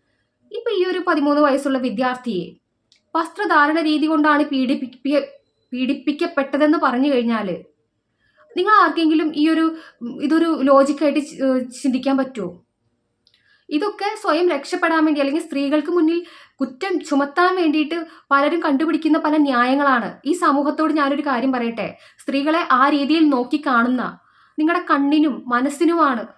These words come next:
പ്രശ്നമുള്ളത്. ദുഷിച്ച മനസ്സുള്ള ആളുകളെ തിരിച്ചറിയുക.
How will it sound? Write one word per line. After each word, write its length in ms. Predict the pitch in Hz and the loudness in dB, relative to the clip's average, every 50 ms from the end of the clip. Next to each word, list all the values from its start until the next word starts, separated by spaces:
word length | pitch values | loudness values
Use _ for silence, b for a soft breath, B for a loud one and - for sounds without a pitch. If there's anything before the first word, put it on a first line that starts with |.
| - - | -10 -10
പ്രശ്നമുള്ളത്. 640 | 240 233 - - 262 254 240 233 - - 190 - - _ _ _ _ _ _ _ _ _ _ _ _ _ _ _ _ _ _ _ _ _ _ _ _ _ _ _ _ - | -8 -8 -4 -2 -2 0 0 -2 -2 -4 -8 -14 -16 _ _ _ _ _ _ _ _ _ _ _ _ _ _ _ _ _ _ _ _ _ _ _ _ _ _ _ _ -2
ദുഷിച്ച 360 | 240 302 294 339 311 - - | -2 -2 0 0 -4 -2 -2
മനസ്സുള്ള 720 | 370 339 330 302 285 302 302 - 339 320 320 330 330 - - - - | 0 2 2 2 2 0 -2 -2 -2 0 0 -2 -2 -4 -6 -2 2
ആളുകളെ 720 | 247 247 254 277 302 320 302 339 339 311 247 - - - _ _ _ _ _ _ - | 2 4 4 4 4 2 2 2 0 0 -2 -4 -8 -16 _ _ _ _ _ _ -4
തിരിച്ചറിയുക. 720 | 294 277 277 269 - 311 285 269 247 233 202 196 - - | 0 0 0 0 0 2 2 2 2 0 -2 -4 -6 -8